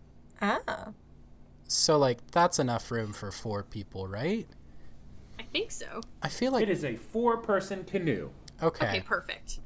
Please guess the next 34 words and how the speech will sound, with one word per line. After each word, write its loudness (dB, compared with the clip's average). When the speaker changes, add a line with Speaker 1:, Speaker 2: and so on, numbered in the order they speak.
Speaker 3:
Yep. 2
Speaker 1:
And 4
now 8
it's 6
Speaker 3:
Then 4
there 4
Speaker 1:
canon. 6
Speaker 3:
are, -6
there's 0
room 4
for -6
four 0
people. -4
Speaker 1:
Perfect. 4
Speaker 4:
Nice. 2
Speaker 1:
So 0
the 0
four 8
of 8
us 8
Speaker 3:
Okay, 8
Speaker 1:
are 10
in 8
the 6
Speaker 3:
great. -2
Speaker 1:
canoe. 2
Speaker 3:
Great. -10
Just -2
for -2
the -6
sake 0
of -8
technicality, -2
um, -2